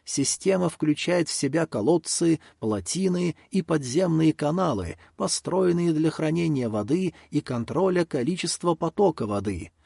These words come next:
Вертикальные скважины вырыты в различных местах, чтобы соединить горный поток с подземными водами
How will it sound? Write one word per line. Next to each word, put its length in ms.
Вертикальные 760
скважины 720
вырыты 560
в 60
различных 680
местах, 640
чтобы 360
соединить 680
горный 440
поток 440
с 140
подземными 720
водами 580